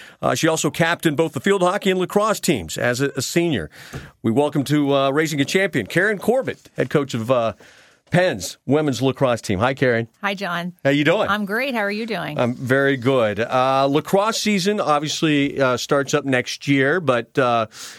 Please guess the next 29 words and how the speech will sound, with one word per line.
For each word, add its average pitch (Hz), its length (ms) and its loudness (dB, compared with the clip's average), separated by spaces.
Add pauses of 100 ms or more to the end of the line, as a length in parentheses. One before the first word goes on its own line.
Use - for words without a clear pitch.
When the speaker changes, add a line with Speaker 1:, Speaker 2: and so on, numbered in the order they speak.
(100)
Speaker 1:
it's 135 160 0
a 135 60 2
busy 147 340 0
year 135 300 2
for 139 200 0
you. 165 60 0
This 131 100 -2
is 117 100 -2
a 117 40 2
busy 123 300 0
time, 131 320 2
and 120 80 2
we 120 100 2
were 113 80 0
just 107 160 -2
talking 123 240 0
off 110 220 0
air 113 100 4
about 107 260 0 (400)
how 113 200 2
September 113 880 0 (380)
has 110 220 0
become, 110 720 0
in 110 140 0
about 113 240 2
a 107 40 0
three-week 180 580 0
period, 110 560 0 (320)
just 135 400 -2